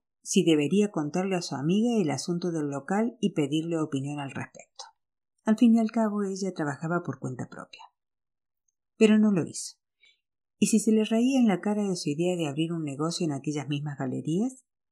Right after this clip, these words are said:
No, era una persona demasiado amable para hacer algo así, aunque pensara que Carla era una tonta por planteárselo siquiera. "He venido a echar un vistazo a aquel local de allí", soltó en un súbito arranque de valor.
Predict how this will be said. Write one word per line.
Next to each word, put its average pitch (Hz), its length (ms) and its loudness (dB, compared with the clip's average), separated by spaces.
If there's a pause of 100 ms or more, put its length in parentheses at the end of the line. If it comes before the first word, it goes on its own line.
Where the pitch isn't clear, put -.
(440)
No, - 300 -6 (340)
era 220 160 6
una 233 140 6
persona 226 360 4
demasiado 226 460 2
amable 202 380 2
para 180 180 -2
hacer 160 260 -6
algo 147 200 -6
así, 127 420 -8 (160)
aunque 147 280 -2
pensara 170 440 -4
que 151 140 -4
Carla 165 260 -2
era 156 160 -2
una 135 180 -8
tonta 185 380 0
por 160 160 -2
planteárselo 131 640 -6
siquiera. - 460 -16 (1700)
"He 285 80 4
venido 262 360 8
a 226 40 8
echar 233 220 2
un 226 100 4
vistazo 208 420 0
a 185 60 0
aquel 185 240 -4
local 180 320 -2
de 160 100 -2
allí", 135 380 -6 (320)
soltó 180 560 0
en 226 160 4
un 180 100 4
súbito 202 400 -2
arranque 147 320 -4
de 131 140 -4
valor. - 340 -10